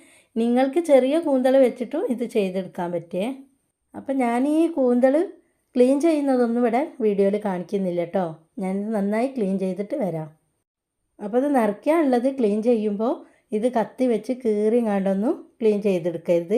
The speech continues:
ഇതിൻ്റെ പുറമേ ഉള്ള ആ ചിറകൊക്കെ ഉണ്ടാകുമല്ലോ, അതൊക്കെ കളഞ്ഞതിന് ശേഷം അതിൻ്റെ ഉള്ളിലൊക്കെ കൈയിട്ട് നന്നായി വൃത്തിയാക്കി എടുക്കണം. അപ്പം ഞാൻ ഇവിടെ മൂന്ന്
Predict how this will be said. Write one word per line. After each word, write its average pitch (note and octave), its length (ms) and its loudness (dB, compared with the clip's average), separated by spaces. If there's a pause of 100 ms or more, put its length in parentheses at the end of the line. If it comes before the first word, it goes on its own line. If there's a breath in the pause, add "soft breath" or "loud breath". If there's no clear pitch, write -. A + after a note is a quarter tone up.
(160)
ഇതിൻ്റെ G#3 360 -2
പുറമേ G#3 420 0
ഉള്ള A#3 120 -4 (640 loud breath)
ആ G#3+ 40 0 (100)
ചിറകൊക്കെ A3+ 500 2
ഉണ്ടാകുമല്ലോ, F3+ 480 -2 (160)
അതൊക്കെ G3+ 400 -2
കളഞ്ഞതിന് G3+ 580 0
ശേഷം D4 380 -6
അതിൻ്റെ G#3 240 -4
ഉള്ളിലൊക്കെ G#3 500 -2
കൈയിട്ട് G#3+ 460 -2 (360 loud breath)
നന്നായി B3+ 560 2
വൃത്തിയാക്കി F#3+ 540 -4
എടുക്കണം. E3 380 -10 (320)
അപ്പം B3+ 260 -4
ഞാൻ A#3+ 180 0 (120)
ഇവിടെ B3 320 0 (100)
മൂന്ന് B3+ 280 2